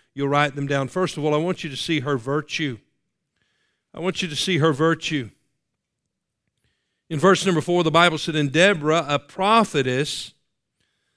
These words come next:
uh, the wife of Lapidoth, she judged Israel at that time. And she dwelt under the palm tree of Deborah between Ramah and Bethel and Mount Ephraim,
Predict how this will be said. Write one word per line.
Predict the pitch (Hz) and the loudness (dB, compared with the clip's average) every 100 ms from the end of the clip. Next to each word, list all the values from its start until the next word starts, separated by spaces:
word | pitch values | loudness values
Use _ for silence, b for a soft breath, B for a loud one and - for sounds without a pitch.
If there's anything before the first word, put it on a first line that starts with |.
| _ _ _ | _ _ _
uh, | - 120 135 | -20 -20 -2
the | 147 | 0
wife | 147 170 190 175 - | 4 6 6 4 0
of | 139 | 0
Lapidoth, | 160 180 - 139 151 - - _ _ _ _ _ _ _ _ _ _ _ | 2 2 2 0 0 -2 -16 _ _ _ _ _ _ _ _ _ _ _
she | - 190 | -10 -8
judged | 147 160 180 139 160 | -2 2 2 0 -2
Israel | 175 160 127 143 139 | 0 0 0 0 0
at | 127 | -2
that | 147 139 - | -4 -8 -8
time. | 147 127 117 139 151 127 _ _ _ _ _ _ _ _ _ _ _ _ _ _ _ _ _ _ _ _ | -6 -6 -6 -10 -16 -20 _ _ _ _ _ _ _ _ _ _ _ _ _ _ _ _ _ _ _ _
And | 131 | -10
she | - 190 | -4 -2
dwelt | 160 202 196 | 4 6 6
under | 196 | 4
the | 165 | 0
palm | 156 - 196 190 | -4 -2 -2 0
tree | 170 175 165 | -2 -2 0
of | 147 | 0
Deborah | 131 170 139 143 | 0 -2 -2 -6
between | 135 - 151 147 | -8 -8 -6 -4
Ramah | 156 170 151 143 | -2 0 0 -2
and | 139 127 | -6 -6
Bethel | 156 165 147 135 | -2 -2 -4 -6
and | 139 | -2
Mount | 156 151 | -2 -2
Ephraim, | 175 - 135 | -4 -4 -8